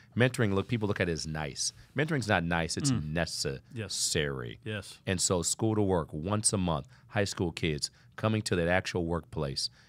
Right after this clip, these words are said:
Speaker 1: impacting organizational culture, learning. It's a two-way street. We have kids now, had one in the studio,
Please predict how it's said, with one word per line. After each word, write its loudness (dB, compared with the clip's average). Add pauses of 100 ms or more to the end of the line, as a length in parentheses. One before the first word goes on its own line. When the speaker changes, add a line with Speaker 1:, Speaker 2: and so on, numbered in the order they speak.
Speaker 1:
impacting -2
organizational -2
culture, -4 (260)
learning. 2 (160)
It's -20
a -20
two-way 0
street. -4 (920)
We -2
have -2
kids 0
now, -2 (180)
had -2
one -2
in 0
the 0
studio, 2